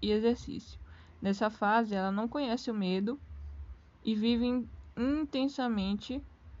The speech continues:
construindo suas percepções iniciais. É... Depois, os traçados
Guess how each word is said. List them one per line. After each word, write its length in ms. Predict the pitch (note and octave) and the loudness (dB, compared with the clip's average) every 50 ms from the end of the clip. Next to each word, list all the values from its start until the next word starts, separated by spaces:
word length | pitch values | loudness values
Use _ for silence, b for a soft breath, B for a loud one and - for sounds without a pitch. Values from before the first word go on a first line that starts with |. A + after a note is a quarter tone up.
| - - | -16 -4
construindo 840 | - A#3+ A3+ A#3 - - A#3 B3 A#3 A3 G#3+ G#3+ A3 G#3+ A#3 B3+ | 0 2 2 2 2 2 2 2 2 2 2 0 0 -2 -2 -4
suas 360 | C#4 - - A#3 A3+ A#3 A3+ - | -6 -4 0 2 2 2 2 0
percepções 760 | - B3 B3 - - A#3+ A#3 - - - A3 G#3+ A3 G3+ | -2 -4 -2 -2 -2 -2 -4 -4 -6 -4 -2 -2 0 0
iniciais. 800 | G#3+ A3+ A3+ A3+ A#3 A3+ - A#3+ G#3 F3 D#3 - - - - - - - - - b b b b b b - - - - - - - - - - - - - - - - - - | 0 0 0 -2 -2 -2 -2 -2 0 0 0 -2 -4 -8 -12 -16 -18 -18 -18 -20 b b b b b b -20 -20 -20 -18 -16 -16 -16 -18 -18 -18 -18 -16 -14 -16 -16 -16 -8 -2
É... 880 | F3 F3+ F#3 F#3 F3+ F3+ F3+ F3 F3 F3 F3 F3 F3 F3 F3 E3+ E3+ F3 F#3+ A3 A#3 - - - - - - - - - - - - - - - - - - - - - - | 2 4 4 6 6 4 4 4 2 2 2 2 2 2 0 0 0 -2 -4 -6 -8 -12 -16 -16 -16 -18 -18 -18 -18 -16 -16 -16 -18 -20 -20 -20 -20 -20 -20 -20 -14 2 6
Depois, 340 | G#3+ A#3 A#3 A#3 A#3+ B3+ B3+ | 6 8 8 8 8 8 6
os 160 | C4 C4 - | 6 2 0
traçados 760 | - G#3+ G3 G#3 - - G3 F#3+ G3+ A3 G#3+ G#3+ G#3+ - - | 0 0 0 0 0 0 2 2 2 2 0 -2 -4 -6 -8